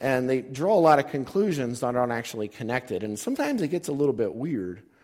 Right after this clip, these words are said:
Uh, but there's always been that intangible place between two bits of information, and there was some sort of connection there that I was always intrigued by in my life.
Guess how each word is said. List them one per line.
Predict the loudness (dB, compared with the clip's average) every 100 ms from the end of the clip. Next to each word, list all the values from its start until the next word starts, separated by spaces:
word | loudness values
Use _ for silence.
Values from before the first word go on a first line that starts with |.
| _ _ -20 -20 _ -4
Uh, | 4 6
but | 6 4
there's | 4 4
always | 4 2 0
been | 2 4
that | 4 4
intangible | 2 0 -2 0 0 0 0
place | 0 0 0 -2 -6
between | -6 -6 -4 -2 -2
two | 0 4
bits | 4 2
of | 0 -2
information, | -4 -4 -4 -2 -2 -2 -4
and | -4
there | -2
was | -4
some | -4 -6
sort | -2 -2
of | -2
connection | -4 -2 -2 -2 -4 -4
there | -4 -4
that | -2
I | -2
was | -2 -4
always | -4 -4
intrigued | -6 -10 -6 -6 -4
by | -6 -4
in | -6
my | -8 -8
life. | -10 -10 -14